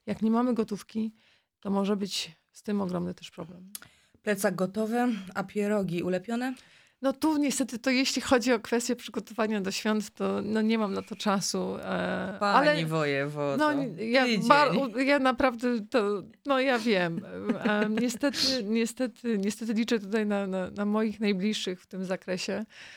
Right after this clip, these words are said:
Speaker 2: Pewnie
Speaker 1: E,
Speaker 2: wspomogą panią.
Speaker 1: ale też, ale już, ale dzięki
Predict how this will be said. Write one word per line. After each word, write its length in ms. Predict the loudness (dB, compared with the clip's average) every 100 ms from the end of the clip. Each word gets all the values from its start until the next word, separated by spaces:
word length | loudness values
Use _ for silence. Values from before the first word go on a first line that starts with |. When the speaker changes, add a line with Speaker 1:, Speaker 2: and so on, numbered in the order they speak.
| -6
Speaker 2:
Pewnie 200 | 0 2
Speaker 1:
E, 40 | 2
Speaker 2:
wspomogą 460 | 0 0 -2 -4
panią. 200 | -6 2
Speaker 1:
ale 300 | 2 4 2
też, 460 | 2 0 0 -2 0
ale 240 | 2 2
już, 340 | 2 0 -2 0
ale 260 | 0 2
dzięki 500 | 2 0 0 0 0